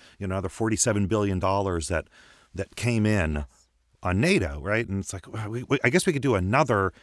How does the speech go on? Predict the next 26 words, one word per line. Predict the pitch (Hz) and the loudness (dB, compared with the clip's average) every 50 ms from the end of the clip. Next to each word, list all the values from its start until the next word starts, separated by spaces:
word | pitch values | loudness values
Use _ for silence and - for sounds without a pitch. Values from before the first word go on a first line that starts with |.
| - _ | -20 _
fact | _ - - 143 139 - - | _ 0 2 4 4 2 0
check | - - 120 98 - | -2 0 0 0 0
on | 98 90 87 90 | 0 0 0 0
that | 87 87 85 - | -2 -4 -4 -6
to | 92 | -6
say, | - 104 98 | -6 -4 -4
well, | 92 90 92 | -4 -4 -4
like, | 95 90 - | -6 -4 -2
really, | 101 131 160 190 147 131 | 0 2 2 4 4 2
the | 101 101 | 2 2
money | 98 107 120 123 120 107 | 2 2 2 2 2 2
doesn't | 92 110 107 92 107 - - | 2 0 2 0 -2 -4 -4
come | - - 104 101 98 | -4 -2 0 2 2
into | 104 107 101 95 92 87 - 92 92 92 90 - - - - - - - | 2 2 2 2 0 -2 -2 -4 -2 -2 -4 -4 -8 -20 -18 -16 -8 -4
nato | 90 98 110 117 117 104 107 110 107 107 107 107 98 | 0 4 6 6 6 6 6 6 6 6 6 6 4
and | 90 85 85 | 4 2 2
do | 80 127 131 | 2 4 4
all | 123 131 | 4 4
the | 104 98 | 4 2
details | 82 78 104 113 - - 117 107 104 107 98 107 | 0 0 -2 -2 -2 -2 0 0 2 2 2 2
on | 107 101 101 101 101 | 2 2 2 2 2
that. | 101 101 101 98 - _ _ - - - - - - - | 0 0 0 0 -2 _ _ -20 -20 -20 -20 -20 -20 -10
They | - 101 151 180 | -2 4 6 6
don't | 214 220 190 165 - | 8 8 6 4 2
hear | - - - 180 190 180 147 113 98 85 | -2 -4 0 2 4 4 6 4 2 2
that. | 71 73 69 69 73 85 117 123 _ - | -2 -4 -4 -2 0 -2 -2 -2 _ -16